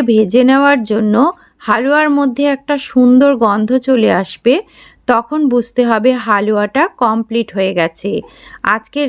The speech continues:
রেসিপি আপনাদের কেমন লাগলো অবশ্যই জানাবেন। আজ তাহলে এই পর্যন্তই, দেখা হবে পরবর্তী রেসিপিতে।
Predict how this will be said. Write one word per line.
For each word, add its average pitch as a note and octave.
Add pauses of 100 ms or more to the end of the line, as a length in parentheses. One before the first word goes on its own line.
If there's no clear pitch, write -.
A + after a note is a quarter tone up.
রেসিপি A#3 (140)
আপনাদের A3+ (100)
কেমন A3 (120)
লাগলো A#3+ (140)
অবশ্যই B3+
জানাবেন। C4+ (400)
আজ A3+ (100)
তাহলে C4+ (100)
এই A#3+ (100)
পর্যন্তই, C4+ (140)
দেখা G#3+
হবে A#3+ (160)
পরবর্তী G#3 (100)
রেসিপিতে। C#4